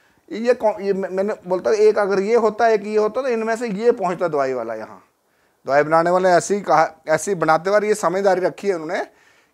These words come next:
कि जो नेचुरल वाला है, जो हार्म कर रहा है वहाँ पर, वो नहीं पहुँचे, उसके बदले दूसरा पहुँचे। फिर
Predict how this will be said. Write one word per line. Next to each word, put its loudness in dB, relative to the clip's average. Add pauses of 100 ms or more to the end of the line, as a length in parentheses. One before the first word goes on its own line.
(120)
कि -8 (160)
जो -2
नेचुरल 0
वाला 4
है, 2 (380)
जो -2
हार्म 2
कर 2
रहा 4
है 4
वहाँ 4
पर, -2 (380)
वो 6
नहीं 4
पहुँचे, 2
उसके -2
बदले 0
दूसरा -2
पहुँचे। -16 (1160)
फिर 4